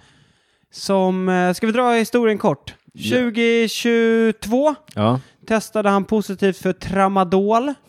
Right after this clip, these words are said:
Speaker 2: <laughs> Ja.
Speaker 1: två gånger under touren.
Speaker 2: Ja.
Speaker 1: Han blev ju strut-
Speaker 2: Alltså vid två olika testtillfällen.
Speaker 1: Två olika testtillfällen.
Speaker 2: Ja.
Speaker 1: Eh,
Speaker 2: Det var
Speaker 1: och
Speaker 2: inte så att han bara först en gång och sen en gång till, utan <laughs> i efterhand gjorde man testerna.
Speaker 1: Eh, och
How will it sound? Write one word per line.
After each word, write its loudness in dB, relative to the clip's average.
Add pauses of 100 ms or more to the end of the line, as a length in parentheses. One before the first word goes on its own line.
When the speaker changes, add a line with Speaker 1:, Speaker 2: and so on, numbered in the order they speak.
Speaker 2:
<laughs> - (180)
Ja. 0
Speaker 1:
två 2
gånger 0
under 0
touren. 0
Speaker 2:
Ja. -4
Speaker 1:
Han 4
blev -2
ju -2 (260)
strut- -8
Speaker 2:
Alltså 4
vid 2
två 0
olika 2
testtillfällen. -2
Speaker 1:
Två 2
olika 0
testtillfällen. -4 (480)
Speaker 2:
Ja. -10
Speaker 1:
Eh, -2
Speaker 2:
Det 0
var 2
Speaker 1:
och 4
Speaker 2:
inte 0
så 4
att 0
han 4
bara 4
först -2
en 4
gång 0 (140)
och 2
sen 2
en 2
gång 4
till, 0
utan 2 (380)
<laughs> -12
i 0
efterhand 0
gjorde -2
man 0
testerna. -6 (180)
Speaker 1:
Eh, 0
och -4